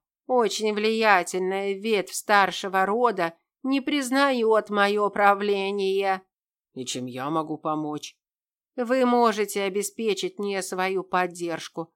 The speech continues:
как военную, так и союзническую». «И что мне это даст?» Казалось, король привык разговаривать только вопросами.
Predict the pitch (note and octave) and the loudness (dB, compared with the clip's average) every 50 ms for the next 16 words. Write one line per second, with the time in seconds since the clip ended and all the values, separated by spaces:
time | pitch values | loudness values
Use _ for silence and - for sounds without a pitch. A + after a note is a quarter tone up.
0 | _ _ _ - C4 B3+ B3+ - B3 A3+ A#3 A#3 G#3+ F3 F3+ F3 E3+ E3 F3 F3 | _ _ _ 0 0 2 2 0 2 2 2 2 2 0 -2 -2 -2 -2 -2 -2
1 | F3 E3+ F3+ F3 - A#3 A#3 A3+ C4+ A#3+ - - C4 B3 A3+ F#3+ F3 E3 E3 F3+ | -4 -6 -6 -4 -4 -4 -4 -4 -6 -4 0 2 2 2 2 0 -2 -2 -2 -4
2 | F3+ F3 - - F3+ E3+ - - - F3+ F3 F3 F3 F3 _ _ _ _ _ _ | -4 -4 -4 -4 -6 -8 -8 -8 -8 -6 -6 -6 -8 -8 _ _ _ _ _ _
3 | _ _ _ _ D#3 D3+ C#3 - - G3 G#3 F#3+ E3 C#3+ B2+ B2+ C3+ C3 A#2+ B2 | _ _ _ _ -8 -8 -6 -4 -2 0 0 0 0 -2 -4 -6 -8 -10 -8 -6
4 | C3 C3 C#3 D#3+ F3 - - _ _ _ _ _ _ _ _ - B3+ A3+ A3 G#3+ | -4 -2 -2 -2 -2 -4 -10 _ _ _ _ _ _ _ _ 0 2 2 2 2
5 | A#3+ A#3+ A3+ G#3 F#3 F#3 - - - G3+ G#3 G#3 G3+ G3 G3 - G3+ G#3 G3 F#3 | 2 2 2 2 0 -2 -4 -2 0 0 2 2 0 -2 -4 -4 -4 -4 -2 -2
6 | G3 F#3+ - F#3+ F3+ F3+ F3 F3 F#3+ F#3 F#3 F#3+ F#3+ F3+ E3+ E3+ F3+ - - - | -4 -4 -4 -4 -6 -6 -4 -4 -4 -2 -2 -2 -2 -2 -2 -4 -6 -8 -8 -8
7 | F#3 F3+ F#3 - F#3 F3 F#3 F3+ F3+ - - C3+ C3 C3+ - - C#3+ C#3+ C#3+ D3 | -8 -8 -6 -8 -6 -4 -2 -4 -4 -6 -8 -10 -10 -10 -10 -10 -10 -10 -10 -14